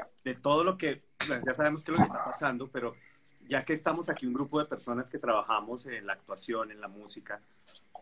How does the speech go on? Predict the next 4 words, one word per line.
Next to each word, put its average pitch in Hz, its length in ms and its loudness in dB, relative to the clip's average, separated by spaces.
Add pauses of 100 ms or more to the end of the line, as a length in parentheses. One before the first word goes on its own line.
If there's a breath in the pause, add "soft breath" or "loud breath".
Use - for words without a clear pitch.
(140)
¿qué 147 80 2
opinas 170 600 4 (960)
del 135 340 4
silencio 165 960 8